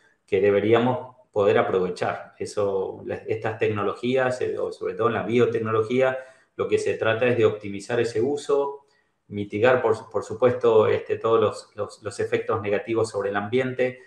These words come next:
pero también, este, aprovechar esos recursos para no desechar ese potencial que tiene. Y un ejemplo que te puedo dar también para considerar, eh, vos hablabas de los residuos de la industria láctea, pueden ser residuos de la industria de jugos de fruta,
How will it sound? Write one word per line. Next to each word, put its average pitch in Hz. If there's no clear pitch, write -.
pero 98
también, 101
este, 107
aprovechar 101
esos 110
recursos 110
para 101
no 110
desechar 117
ese -
potencial 95
que 95
tiene. -
Y 107
un 120
ejemplo 120
que 107
te 107
puedo 113
dar 117
también 131
para 95
considerar, 104
eh, 92
vos 98
hablabas 104
de -
los 98
residuos 104
de 98
la 95
industria 95
láctea, 110
pueden 95
ser 95
residuos 98
de 92
la 90
industria 95
de 92
jugos 95
de 92
fruta, 113